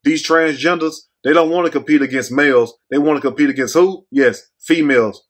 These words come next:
girls, and women. Think about that also. So the next time you sit up here and try to go along and get along and sit up here and turn a blind eye to stuff like this, guess what?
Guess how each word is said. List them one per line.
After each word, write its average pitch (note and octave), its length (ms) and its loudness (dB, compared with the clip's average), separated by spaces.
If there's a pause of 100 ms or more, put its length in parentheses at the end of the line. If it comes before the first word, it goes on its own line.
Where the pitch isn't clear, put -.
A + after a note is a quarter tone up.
(140)
girls, C#3+ 500 0
and C#3+ 180 -2
women. A#2 340 -2 (160)
Think E3+ 120 -2
about C#3 260 0
that C3 120 -4
also. B2+ 520 -2 (200)
So C3+ 400 -2
the B2 80 -6
next E3+ 260 0
time E3+ 200 2
you D#3+ 80 -4
sit D#3+ 140 0
up D3+ 120 2
here D3 320 0 (140)
and C3+ 100 -4
try D3 240 2
to B2 80 -2
go D3+ 240 2
along D3+ 240 0
and B2 80 -6
get D3 100 2
along D3 400 0 (220)
and B2+ 100 -8
sit D#3 120 2
up D3 80 -2
here D3+ 80 0
and D3 80 -4
turn D3+ 140 -2
a C3 60 0
blind D3 320 0
eye D3+ 160 0
to C3+ 100 -14
stuff D#3 260 -2
like D3 200 0
this, D#3+ 220 -2
guess D3 180 0
what? B2 240 0